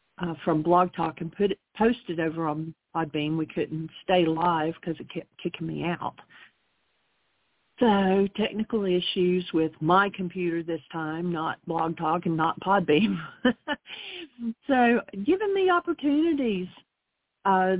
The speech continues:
while I'm waiting on Michael to get in, I'll just announce it's now on the website. <clears throat> Excuse me. If you go to Y G N dot org and either, uh, you can click on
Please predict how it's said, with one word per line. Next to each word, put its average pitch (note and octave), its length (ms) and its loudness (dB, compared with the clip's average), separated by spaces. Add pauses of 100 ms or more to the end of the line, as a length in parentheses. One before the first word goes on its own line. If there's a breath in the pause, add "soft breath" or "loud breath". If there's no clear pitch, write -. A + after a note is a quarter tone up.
(280)
while F#3 340 2
I'm F3+ 160 -2
waiting G3 220 -4
on F#3+ 180 0
Michael G#3+ 540 -2 (100)
to A3 140 0
get F#3+ 200 2
in, C4+ 180 -2
I'll G3+ 160 0
just F#3+ 260 -6
announce F#3 540 -4
it's F3 220 -6
now F#3+ 340 2
on G3 260 2
the C4 80 2
website. F3 520 0 (180)
<clears throat> - 200 -20
Excuse A3+ 680 -4
me. D#3+ 120 -8 (1500 soft breath)
If F#3+ 200 0
you G#3+ 80 0
go G3+ 360 0 (160)
to G3 480 -6
Y E3 160 -8
G G3 100 -6
N A3+ 80 -4
dot B3+ 200 -2
org G#3+ 240 -4 (480)
and F3+ 160 -4
either, C4+ 640 2 (280)
uh, F#3+ 220 2
you G3 120 -2
can F#3 100 -2
click F#3+ 220 -6
on E3 140 -6